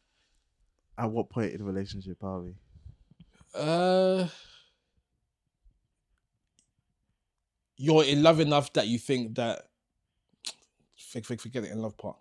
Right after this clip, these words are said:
Speaker 2: You can see yourself being able to settle down with this person.
Speaker 1: So, this whole self-sab-, sabotaging thing is just one of the flaws, and there are redeeming, um, characteristics to this person.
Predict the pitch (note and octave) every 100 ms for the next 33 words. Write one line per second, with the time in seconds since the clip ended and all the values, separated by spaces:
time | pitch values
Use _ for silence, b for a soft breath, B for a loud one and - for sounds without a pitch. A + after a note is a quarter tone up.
0 | _ _ _ _ C#3 C3+ B2+ E3+ D3 B2
1 | C3+ B2+ A#2 - _ _ _ - B2+ B2
2 | A2+ A2+ - G#2+ G2+ A2+ A2 G2+ G#2 G2
3 | F#2 - C#2+ - F2 _ - - - _
4 | - - A2 G#2 G#2 - - _ _ _
5 | _ - B B _ - C3 - B2 A#2
6 | - G#2+ - A2 F#2+ - G#2+ F#2+ G2+ F2+
7 | F#2 F#2+ F#2 F#2+ F#2 - F#2+ F2+ - -
8 | - _ _ _ - - G2 G2 G2+ F#2
9 | F2+ F2 - F2 E2+ - - - _ _
10 | G2 G2 G2 G2+ G2+ F#2 F2+ F#2 F2+ F2+
11 | F2+ - - - - F#2 F2+ D#2+ D#2+ A2+
12 | A2+ _ G#2+ C#2 - D2+ - - - -
13 | - - -